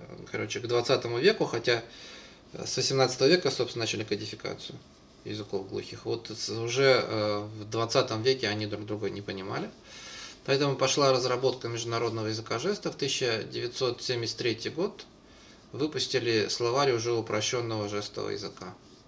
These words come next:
Э, на седьмом Всемирном конгрессе по проблемам глухих, тысяча девятьсот семьдесят пятый год,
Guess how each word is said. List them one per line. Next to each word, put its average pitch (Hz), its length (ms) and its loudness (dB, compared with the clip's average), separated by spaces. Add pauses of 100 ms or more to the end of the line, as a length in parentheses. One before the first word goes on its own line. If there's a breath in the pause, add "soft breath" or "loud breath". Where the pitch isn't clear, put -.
(1300 loud breath)
Э, 104 300 -2
на 147 340 4
седьмом 156 400 4
Всемирном 139 500 0
конгрессе 127 460 2
по 123 100 -4
проблемам 127 480 0
глухих, 120 400 0
тысяча 120 240 -2
девятьсот 117 400 -2
семьдесят 120 320 -2
пятый 117 300 -2
год, 196 340 0